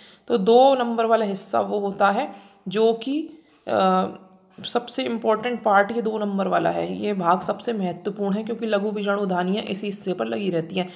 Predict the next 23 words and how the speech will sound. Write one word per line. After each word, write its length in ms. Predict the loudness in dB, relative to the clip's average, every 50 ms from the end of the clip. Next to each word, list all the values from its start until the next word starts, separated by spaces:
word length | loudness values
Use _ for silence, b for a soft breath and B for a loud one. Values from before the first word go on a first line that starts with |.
| B B B B B -2
तो 80 | 2
धानियों 360 | 4 4 6 4 4 2 0
की 80 | 0 -2
संख्या 280 | -4 -4 -2 -4 -4 -4
कितनी 300 | -4 -6 -6 -6 -4 -4
है? 80 | -2
एक 260 | -2 -2 -2 -2 -2
धानी 180 | -2 -2 -2 -2
इधर 340 | -2 -2 0 2 2 2 2
नज़र 220 | 2 0 2 4
आ 120 | 4 4 4
रही 120 | 2 2
है, 80 | 0 0
एक 160 | 0 -2 -2
धानी 200 | -2 -2 -2 -2
इधर, 180 | -4 -4 -4
यानी 180 | -2 -2 -2 0
दो 220 | 2 4 4 4
धानियाँ 340 | 4 2 0 -2 -2 -4 -4
पाई 200 | -2 -2 -2 -2
जा 140 | 0 0 0
रही 120 | 2 0
हैं, 140 | 0 -2 -4